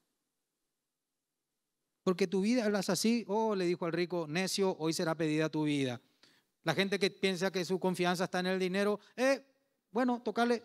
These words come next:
hacerle pobre a, a Job. Los que confían en su fuerza, en su salud, que le agarre una sarna de la punta de la cabeza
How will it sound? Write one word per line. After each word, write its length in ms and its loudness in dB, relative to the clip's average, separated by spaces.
hacerle 300 0
pobre 360 0
a, 240 0
a 80 4
Job. 220 0
Los 100 2
que 80 4
confían 320 2
en 80 2
su 100 -2
fuerza, 220 0
en 60 -2
su 100 -2
salud, 320 0
que 100 -2
le 80 0
agarre 300 0
una 160 0
sarna 340 -2
de 80 -2
la 120 -2
punta 280 -4
de 40 2
la 100 0
cabeza 420 0